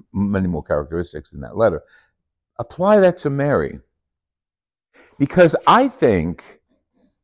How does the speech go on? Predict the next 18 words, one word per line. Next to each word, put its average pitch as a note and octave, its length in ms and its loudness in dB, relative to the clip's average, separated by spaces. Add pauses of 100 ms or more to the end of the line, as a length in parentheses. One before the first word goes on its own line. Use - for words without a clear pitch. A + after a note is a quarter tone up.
(1300)
I - 80 -18 (320)
shouldn't D2 280 -14
say C2+ 120 -12
I A#1+ 160 -10
think, D2+ 320 -10 (800)
we D3+ 240 2
know G#2 580 4 (460)
that B2 160 2
Jesus E3+ 440 0
had A2 440 2 (760)
an G#2+ 100 -2
intention G#2 840 -2 (340)
as C#3+ 260 -2
he C#3+ 120 -4
was C3 200 -4
on C#3 320 -6
the C3+ 80 -6
cross F#2 760 -2